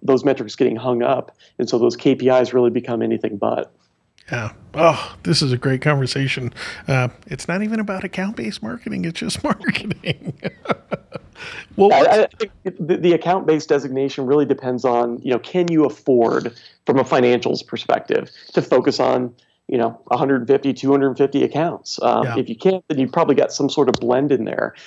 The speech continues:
Speaker 1: But the, the backbone of personalization and, and just, you know, buyer messaging and, and mapping that journey in a really tailored way applies regardless of your go-to-market strategy.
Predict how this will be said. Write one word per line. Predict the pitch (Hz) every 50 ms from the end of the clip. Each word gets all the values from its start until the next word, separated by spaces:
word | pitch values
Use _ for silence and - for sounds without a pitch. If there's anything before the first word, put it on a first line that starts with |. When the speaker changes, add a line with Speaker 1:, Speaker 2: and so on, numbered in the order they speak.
| - _ _
Speaker 1:
But | 139 123 -
the, | 143 127 120 -
the | - - 123 120
backbone | 117 120 - 135 131 143 180 - - - 131 113 113 113 113
of | 113 101 - _
personalization | - 147 143 139 151 135 127 107 127 127 127 127 127 - 135 127 127 123 120 113
and, | 107 107 104 - - - - - - _
and | - -
just, | - 123 - - - -
you | - 120
know, | 107 -
buyer | - - - 123 127 139 143 135
messaging | 131 131 127 - 131 107 123 127 127 123 120
and, | 113 113 -
and | - 113 107
mapping | 117 120 135 - 151 127 131
that | - - -
journey | - 127 127 131 131 127
in | 120 117
a | 113
really | 113 127 127 127 123 117
tailored | - - 127 127 127 131 127 123 110
way | 131 147 156 131 117 113 113 - - - - _ _ -
applies | - - - - 151 139 135 131 127 117 - - -
regardless | 127 117 117 - 135 117 120 127 107 120 - - - -
of | 107 -
your | - -
go-to-market | - 117 - - - - - - - -
strategy. | - - - - - - - - -